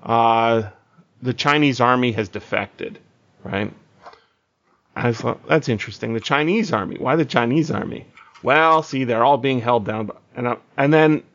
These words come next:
he, he has it sort of on both sides in that, uh, characters will come up with explanations and then other characters shoot them down. But I just didn't feel like he had a,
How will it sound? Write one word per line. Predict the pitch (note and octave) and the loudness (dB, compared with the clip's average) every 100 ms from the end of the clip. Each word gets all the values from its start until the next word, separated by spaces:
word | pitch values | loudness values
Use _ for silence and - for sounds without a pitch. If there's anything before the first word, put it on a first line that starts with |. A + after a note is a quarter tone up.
| _ _ _ _ _ - | _ _ _ _ _ -14
he, | C#3+ F#3+ | -4 -4
he | F3 E3 F3 | -2 0 2
has | G3 G#3 | 2 2
it | F#3 | -2
sort | - F3+ | 2 2
of | D#3+ | 4
on | C3+ | 4
both | C3+ - | 2 2
sides | - A2+ B2 D3+ D#3+ - - _ _ - - | 2 0 2 0 -2 -12 -20 _ _ -18 -6
in | C#3 C3+ | -2 2
that, | B2+ B2 - _ _ _ _ _ _ - | 2 2 -2 _ _ _ _ _ _ -4
uh, | B2 A#2+ A#2 A#2 | 2 4 4 2
characters | A2+ D#3 D3 C#3+ C#3 B2 | -2 2 2 2 -6 0
will | B2+ A#2 | 0 0
come | - C3+ | -2 0
up | B2+ B2+ | 0 0
with | B2+ A#2 G#2 _ _ _ _ _ _ - | -4 -4 -6 _ _ _ _ _ _ -10
explanations | B2 - C#3 A#2 A#2 B2 C3+ A2+ | -10 -8 -2 0 0 -2 -4 -4
and | A#2 | -2
then | A2+ A2+ | -2 2
other | A2+ A2+ | 2 0
characters | A#2 A2 G#2+ G#2 | 0 -2 -2 -6
shoot | - G#2+ | -4 -4
them | G2 G2 | -2 0
down. | G2 A#2 F#3 - _ - _ _ _ _ _ - | 2 2 0 -6 _ -20 _ _ _ _ _ -14
But | - C3 B2 A#2+ - _ _ _ _ _ _ _ | -4 2 4 2 -4 _ _ _ _ _ _ _
I | C#3 | 0
just | C#3+ D#3 - | 0 -2 0
didn't | F3 E3 | 2 2
feel | - E3 | 2 2
like | D3 C#3 B2+ | 4 2 0
he | A2+ A#2 D3+ | -14 -2 0
had | C#3 C3 | 2 2
a, | B2 G#2 | 2 -2